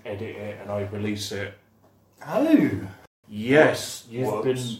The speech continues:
Speaker 1: you've been a part of this
Speaker 2: Three times.
Speaker 1: several times now. Four or five times, something silly like that. So,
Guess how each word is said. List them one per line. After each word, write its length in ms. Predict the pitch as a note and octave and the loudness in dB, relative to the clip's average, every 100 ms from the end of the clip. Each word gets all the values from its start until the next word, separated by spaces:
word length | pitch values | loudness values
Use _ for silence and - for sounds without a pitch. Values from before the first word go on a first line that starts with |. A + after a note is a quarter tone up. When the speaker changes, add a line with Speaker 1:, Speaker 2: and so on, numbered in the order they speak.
| - | -10
Speaker 1:
you've 320 | G#2 A#2+ A#2+ | -10 -8 -8
been 140 | - A#2+ | -6 -6
a 60 | |
part 420 | A2 - B2+ B2+ A2 | -4 4 6 6 2
of 160 | G2+ | -2
this 720 | C3 B2+ - - - - - - _ _ _ _ | 0 2 0 -6 -12 -12 -14 -18 _ _ _ _
Speaker 2:
Three 840 | - - - - - - - D3+ C3+ | -10 -8 -8 -8 -10 -4 2 2 2
times. 720 | - B2 G#2+ F#2 - - - _ _ _ _ - - | 0 0 0 -4 -10 -16 -20 _ _ _ _ -20 -6
Speaker 1:
several 400 | - C3+ A#2 G2+ | 0 0 0 -8
times 420 | G2+ F#2 F#2 - | -8 -10 -12 -16
now. 240 | F#2 F#2 - | -16 -18 0
Four 240 | D#3 C#3+ | 4 4
or 40 | - | 2
five 280 | A2+ G#2+ | 0 0
times, 280 | - G2+ G2 | -2 -10 -8
something 360 | C#3 B2+ B2 A2 | -6 -6 -6 -6
silly 320 | G#2+ G#2+ G2+ | -4 -2 -2
like 260 | G2+ G2 F#2 | -2 -4 -6
that. 360 | G2 F#2 - - - - _ | -8 -8 -10 -20 -20 -20 _
So, 460 | - A2+ A#2 A#2+ | -4 2 4 2